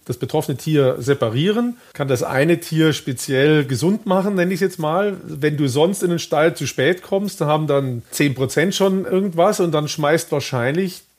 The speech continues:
der Landwirt, weil eine andere Möglichkeit hat er nicht mehr, Antibiotika oder irgendein Medikament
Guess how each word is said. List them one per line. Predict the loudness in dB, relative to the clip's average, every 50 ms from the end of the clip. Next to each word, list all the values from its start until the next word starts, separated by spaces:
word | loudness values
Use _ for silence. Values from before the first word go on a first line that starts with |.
| _ _
der | -2 0
Landwirt, | 2 4 2 2 2 0 0 2 2
weil | 2 0
eine | 2
andere | 0 0 -2 0 0
Möglichkeit | -2 -2 -2 -4 -2 -2 -2
hat | 0 0 0
er | 0
nicht | -2 -2 -2
mehr, | 2 2 2 2 2
Antibiotika | 0 -2 -2 -4 -2 -4 -4 -2 -2 -2 0 0 2 2
oder | 2 2
irgendein | 2 0 0 0 -2 -2 -2 -2 -2 -2
Medikament | -2 -2 -4 -2 -2 -4 -2 0 0 -2 -2 -4 -6